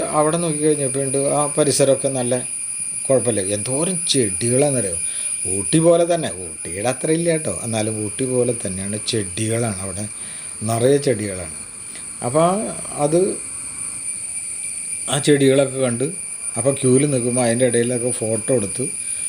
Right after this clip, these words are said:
ആ ഫോട്ടോക്ക് ഇനി അടുത്തേൽ വരുള്ളൂ എന്ന് തോന്നണം. ഞാൻ ആ ഫോട്ടോ എടുത്തു. ഇപ്പം നമ്മൾ ആ റിസപ്ഷൻ സെൻറ്ററിൽ എത്തണ വരെയാണ് നമ്മൾ ഫസ്റ്റ് ഭാഗം, ഒന്നാം ഭാഗം. ഈ ഒന്നാം ഭാഗം കഴിഞ്ഞിട്ട് വേണം രണ്ടാം ഭാഗത്തിലേക്ക് പോകാൻ. അപ്പോൾ ഇവിടെ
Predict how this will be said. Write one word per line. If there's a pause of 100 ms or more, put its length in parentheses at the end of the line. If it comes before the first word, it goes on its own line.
(160)
ആ
ഫോട്ടോക്ക്
ഇനി
അടുത്തേൽ
വരുള്ളൂ
എന്ന്
തോന്നണം.
ഞാൻ
ആ
ഫോട്ടോ
എടുത്തു.
ഇപ്പം (420)
നമ്മൾ
ആ (600)
റിസപ്ഷൻ
സെൻറ്ററിൽ
എത്തണ
വരെയാണ് (100)
നമ്മൾ
ഫസ്റ്റ്
ഭാഗം, (100)
ഒന്നാം
ഭാഗം. (640)
ഈ
ഒന്നാം
ഭാഗം
കഴിഞ്ഞിട്ട്
വേണം (200)
രണ്ടാം
ഭാഗത്തിലേക്ക്
പോകാൻ. (580)
അപ്പോൾ
ഇവിടെ